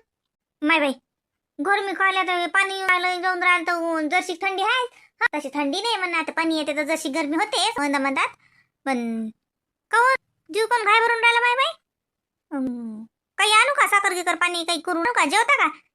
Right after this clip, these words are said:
जेवले ना तुम्ही, म्हणून होत अशी. जेवा ना मग. आज मस्त तिनं ते आयते करून मसाल्याची भाजी करेल आहे, वरण आहे, भात आहे, पोळी करेल आहे.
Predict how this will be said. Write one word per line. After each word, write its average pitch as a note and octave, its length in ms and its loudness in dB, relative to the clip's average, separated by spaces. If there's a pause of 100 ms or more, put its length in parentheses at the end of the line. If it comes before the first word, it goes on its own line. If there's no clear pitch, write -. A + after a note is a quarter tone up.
(220)
जेवले A4+ 200 2
ना A4+ 260 4
तुम्ही, A#4 320 -2
म्हणून G#4+ 260 0
होत G#4 180 0
अशी. A4 160 -2 (160)
जेवा A#4 180 4
ना A#4+ 100 2
मग. C5+ 280 2 (580)
आज E4 140 -2
मस्त F#4+ 200 -4
तिनं F#4+ 180 0
ते C#4 380 0 (400)
आयते F4 260 2
करून F#4+ 240 -2
मसाल्याची F4 400 -4
भाजी D#4+ 200 -2
करेल F4 240 0
आहे, F#4 280 -2 (500)
वरण F#4 200 2
आहे, F4 120 4
भात F4 240 2
आहे, E4+ 260 0
पोळी F#4+ 220 -2
करेल E4+ 300 -2
आहे. F4+ 160 -2